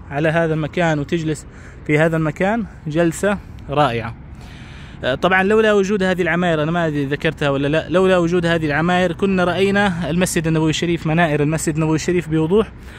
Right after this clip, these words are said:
وكذلك، آه، منارة مسجد قباء، وأظن مسجد قباء ربما، آه، يرى بشكل واضح جدًا.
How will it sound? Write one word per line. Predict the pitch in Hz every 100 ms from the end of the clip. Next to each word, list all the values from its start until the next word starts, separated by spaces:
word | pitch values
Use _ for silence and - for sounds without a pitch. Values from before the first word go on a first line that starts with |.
| - 160
وكذلك، | 160 165 208 196 180 -
آه، | 180 170 165 160 160 156
منارة | 143 135 147 175 185 175 165
مسجد | 175 - 156
قباء، | 151 156 151
وأظن | 160 175 180
مسجد | 175 165
قباء | - 175 160
ربما، | 165 165 170 180 190 - - - - -
آه، | 131
يرى | 135 147 151 190 180 175 165
بشكل | 156 151 151 - 175 185 180 160 - -
واضح | 151 151 135 139
جدًا. | 127 113